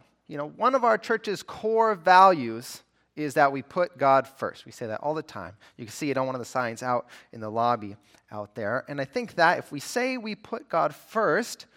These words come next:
uh, it assumes that we've already answered the question of if Jesus is worthy to be put first. Worthy. Right? That's where that comes from. Is he worthy of our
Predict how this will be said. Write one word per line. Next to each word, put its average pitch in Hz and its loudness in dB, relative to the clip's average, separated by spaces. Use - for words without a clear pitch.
uh, 170 8
it 190 6
assumes 226 4
that 185 6
we've 185 -2
already 190 4
answered 185 -4
the 165 -8
question 196 -2
of 170 2
if 180 -4
Jesus 185 -8
is 196 -4
worthy 226 2
to 214 -8
be 175 -6
put 160 0
first. - -2
Worthy. 165 -10
Right? 139 -20
That's - -20
where - -14
that 113 -14
comes 165 -20
from. 104 -20
Is 226 -6
he 170 -6
worthy 175 -2
of 160 -2
our 156 4